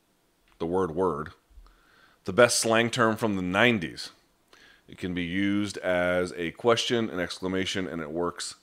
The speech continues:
even if you don't know what to say. It's certainly one of the more versatile words. Uh, but you know what was my favorite word back in the day was blicky,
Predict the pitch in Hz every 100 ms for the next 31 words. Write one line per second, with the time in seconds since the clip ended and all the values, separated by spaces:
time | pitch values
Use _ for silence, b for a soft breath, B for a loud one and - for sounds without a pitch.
0 | b b b b b 95 95 98 87 87
1 | 82 87 87 87 85 76 73 - 80 69
2 | - b b - 127 - 233 226 165 147
3 | 123 101 82 95 110 135 151 135 147 160
4 | 160 - _ _ _ _ _ _ _ _
5 | _ _ 87 95 117 127 151 160 143 -
6 | _ _ _ _ _ _ _ _ _ _
7 | _ 98 98 98 95 90 - 120 123 139
8 | 151 131 127 127 120 123 - 98 113 113
9 | 120 110 120 104 80 80 101 104 127